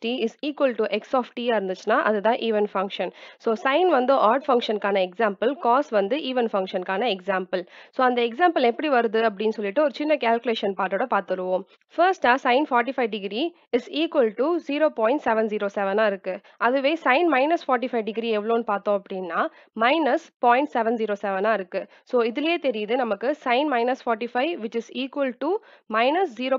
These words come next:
point seven zero seven, is also equal to minus of sin forty-five. அதாவது minus of sin forty-five என்ன அப்படின்னா,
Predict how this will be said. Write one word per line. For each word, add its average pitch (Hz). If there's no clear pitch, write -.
point 226
seven 220
zero 220
seven, 208
is 220
also 262
equal 196
to 294
minus 254
of 349
sin 240
forty-five. 202
அதாவது 196
minus 247
of 311
sin 254
forty-five 233
என்ன 220
அப்படின்னா, 190